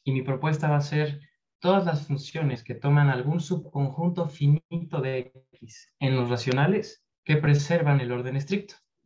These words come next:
A ese conjunto lo llamo P. Y el orden que usan, pues, es el, el de la extensión de, de funciones, ¿no? El, el, el orden usual que, que usamos entre, para comparar dos funciones entre sí.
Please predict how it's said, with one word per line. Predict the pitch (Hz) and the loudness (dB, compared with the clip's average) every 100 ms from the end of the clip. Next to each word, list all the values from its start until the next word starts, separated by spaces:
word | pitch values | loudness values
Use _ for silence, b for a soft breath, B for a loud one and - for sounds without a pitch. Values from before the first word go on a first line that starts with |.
| _ _ | _ _
A | 143 | 4
ese | 147 156 | 4 4
conjunto | 151 151 151 | 2 2 0
lo | 123 | -2
llamo | 117 117 110 | -4 -6 -8
P. | - 107 - _ _ _ _ _ _ _ - | -8 -10 -12 _ _ _ _ _ _ _ -2
Y | 135 | 2
el | 127 139 | 4 6
orden | 156 151 143 | 6 6 6
que | 151 | 4
usan, | 170 165 147 | 4 2 2
pues, | 131 127 | 0 -2
es | 123 131 | -2 -2
el, | 120 113 110 - _ _ _ _ | -2 -4 -10 -14 _ _ _ _
el | - 127 | -2 2
de | 123 | 2
la | 120 120 | 2 2
extensión | - - 120 107 135 127 120 | -2 -4 -4 -2 0 2 0
de, | 113 107 104 - | -2 -6 -6 -8
de | 120 - | -10 -6
funciones, | 117 - 113 104 - | -6 -4 -4 -2 0
¿no? | 156 | 0
El, | 117 110 104 95 - - | 0 -2 -8 -10 -14 -14
el, | 113 113 - - | -12 -10 -10 -8
el | 127 127 | -2 2
orden | 135 127 | 2 0
usual | 117 - 120 - | -2 -2 -4 -4
que, | 120 110 101 | -8 -8 -8
que | 123 | -6
usamos | 110 120 120 117 | -2 0 0 -2
entre, | 113 143 101 - | -6 -4 -6 -2
para | 117 117 | -2 0
comparar | 123 120 127 127 | 0 2 2 2
dos | 127 | 0
funciones | - 113 120 117 | -2 -4 -4 -8
entre | 117 104 - | -8 -10 -10
sí. | 120 110 | -10 -10